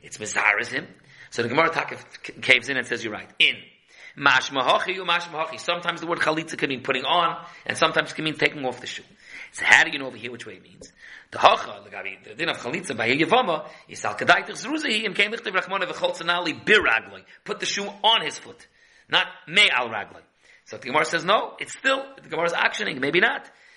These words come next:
Maybe it really means putting on the shoe. No, because of Rachmana Biragloi, have a meaning Biragloi and B'shoikai Loi. Because of Rachmana Me Al Ragloi, the Filu B'shoikai.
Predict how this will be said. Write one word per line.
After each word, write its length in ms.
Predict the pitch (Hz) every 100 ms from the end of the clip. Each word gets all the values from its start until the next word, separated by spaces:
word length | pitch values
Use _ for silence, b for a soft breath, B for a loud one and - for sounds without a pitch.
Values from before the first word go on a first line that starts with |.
| b
Maybe 220 | 156 196
it 40 | 214
really 180 | 226 233
means 160 | 226
putting 240 | - 233 226
on 140 | 240
the 60 | 247
shoe. 240 | - 156
No, 120 | 135
because 320 | 127 127 180
of 80 | 147
Rachmana 240 | 147 170 190
Biragloi, 500 | 202 226 285 240 208
have 140 | 196
a 40 |
meaning 180 | 196 214
Biragloi 380 | 185 208 208 208
and 80 | 185
B'shoikai 440 | 151 185 196 156
Loi. 160 | 120 101 - _ B B B
Because 200 | - -
of 60 | -
Rachmana 280 | - 202 202
Me 140 | 180
Al 220 | 165 185
Ragloi, 340 | 175 135 117 117
the 100 | 120
Filu 180 | 156 170
B'shoikai. 480 | 139 139 123 -